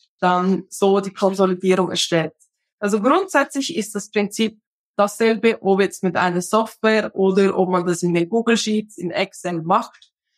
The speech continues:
Für mich relevant da ist, wie groß ist der manuelle Aufwand,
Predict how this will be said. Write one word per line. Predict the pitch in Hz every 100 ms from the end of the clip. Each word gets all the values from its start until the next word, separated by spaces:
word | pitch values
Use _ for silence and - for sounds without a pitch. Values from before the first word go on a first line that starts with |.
| _
Für | - 208
mich | 240 - 226
relevant | 220 208 185 202 233 - - - _ _ _
da | 190 175 196
ist, | - 208 214 - _ _
wie | 190 226 240 247
groß | 202 196 208 214 - -
ist | 185 208 -
der | 196
manuelle | 190 185 185 180 175 -
Aufwand, | 190 214 220 214 208 214